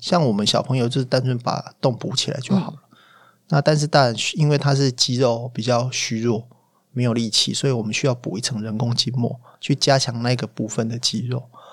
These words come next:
Speaker 1: 对，那目前其实，呃，大概大人做腹腔镜的比例也是越来越高的了，也是可以做的。
Speaker 2: 现在好像很多手术都一直朝向着腹腔镜啊，或显微手术去
Speaker 1: 对啊，
Speaker 2: 取向。
Speaker 1: 因为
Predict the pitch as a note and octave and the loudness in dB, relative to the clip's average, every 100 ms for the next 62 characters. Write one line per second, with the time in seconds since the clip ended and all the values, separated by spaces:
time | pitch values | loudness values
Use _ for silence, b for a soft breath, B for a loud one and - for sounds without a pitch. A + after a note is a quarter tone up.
0 | B _ - - - D#3 D#3+ F#3 - B2+ | B _ -16 -14 -2 2 2 2 2 0
1 | C3 C#3+ C#3 A#2 A2 A#2+ B2+ B B B | 0 0 0 0 -2 -4 -8 B B B
2 | B B _ - G#2+ A2+ A2 - D#3 D3 | B B _ -4 -4 -4 -6 -4 2 2
3 | C#3+ B2+ A#2+ - _ _ - - _ _ | 2 0 -4 -6 _ _ -14 -14 _ _
4 | - D#3 B2 A2 A2+ - D#3+ C3+ - D3 | 0 2 2 0 -4 0 2 2 0 -2
5 | C#3+ C3 C#3+ B2 G#2+ A2+ - - - G#2 | 0 0 0 0 0 -4 -10 -14 -8 -4
6 | B2+ C#3 A#2 - A#2+ A2+ G#2 A2 G2+ - | 0 0 0 0 0 0 -2 -2 -2 -2
7 | B2+ - - - - A#2+ - - - - | -4 -4 -6 -8 -4 -2 -2 -4 -8 -8
8 | - - - - b b _ - C#4 D#4 | -10 -10 -18 -20 b b _ -4 0 2
9 | A#3 E3 G#3+ F#3 C#3+ F3+ - B2+ - F#3 | 2 2 2 2 2 2 2 -2 -2 0
10 | F#3 F3 F#3+ C#3+ - C3 C3 F3+ D3+ C3+ | 2 2 0 0 -2 -4 -2 0 0 -2
11 | C3+ B2+ A#2+ D3+ - F3+ E3 D3+ D3+ - | 0 0 -4 -8 -4 -2 0 -2 -2 -4
12 | C#3+ C3 D3 E3+ - - B2 C#3 - - | -4 -4 -4 -2 -2 -2 -4 -6 -6 -8
13 | C#3+ - - C#3 B2+ C3 _ _ - G#3 | -8 -8 -6 -6 -6 -12 _ _ 0 2
14 | G3 D3 D3+ D3+ C#3+ | 2 2 2 4 4